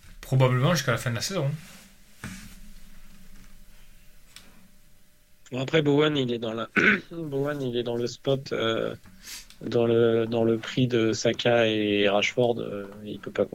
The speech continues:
Speaker 2: il peut pas les concurrencer quand même.
Speaker 1: Ouais, non, puis West Ham, euh, West Ham n'est pas intéressant cette année. Enfin, tu vois, ça joue pas, ça joue pas de, de ouf, quoi.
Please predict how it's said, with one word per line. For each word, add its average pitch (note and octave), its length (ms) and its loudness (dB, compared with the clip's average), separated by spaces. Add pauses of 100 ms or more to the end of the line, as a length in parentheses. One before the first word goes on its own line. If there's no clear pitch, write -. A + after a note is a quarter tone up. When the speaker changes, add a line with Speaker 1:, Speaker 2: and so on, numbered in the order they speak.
Speaker 2:
il A2+ 60 -8
peut G#2+ 140 -2
pas G#2 100 -2
les G#2 100 2
concurrencer G#2 500 -2
quand - 100 -4
même. - 1200 -8
Speaker 1:
Ouais, C3+ 160 8
non, C#3 180 4
puis C3+ 120 0
West A2+ 260 -2
Ham, A#2+ 180 2
euh, A2 420 -2
West A2 260 -4
Ham A#2+ 100 0
n'est A2+ 80 0
pas A2 140 -2
intéressant A2 360 -2
cette - 160 -4
année. A#2 120 -2
Enfin, A2 200 -4
tu - 80 -8
vois, G#2+ 100 -4
ça A2 140 -2
joue G#2 160 -4
pas, G#2+ 300 0
ça A2 120 -6
joue G2+ 140 -8
pas G#2 140 -6
de, G2+ 280 -8
de G#2+ 80 -6
ouf, A2+ 180 -6
quoi. - 140 -16